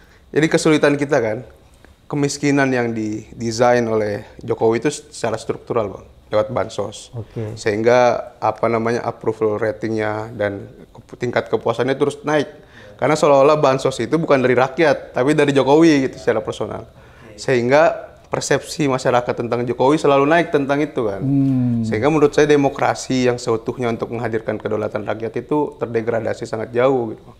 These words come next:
Speaker 1: Sehingga sangat sistematis, eh, pembodohan di publiknya. Malah lebih sekarang ada makan gratis makanya.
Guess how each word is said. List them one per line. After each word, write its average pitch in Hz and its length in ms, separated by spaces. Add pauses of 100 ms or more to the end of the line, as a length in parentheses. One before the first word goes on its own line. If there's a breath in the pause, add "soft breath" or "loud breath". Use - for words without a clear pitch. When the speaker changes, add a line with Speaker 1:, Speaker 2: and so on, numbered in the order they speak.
Speaker 1:
Sehingga 104 400
sangat 131 300
sistematis, 147 760 (240)
eh, - 200
pembodohan 107 760
di 107 160
publiknya. 107 640 (600 soft breath)
Malah 135 240
lebih 139 320
sekarang 139 520
ada 120 280
makan 120 320
gratis 165 400
makanya. 135 400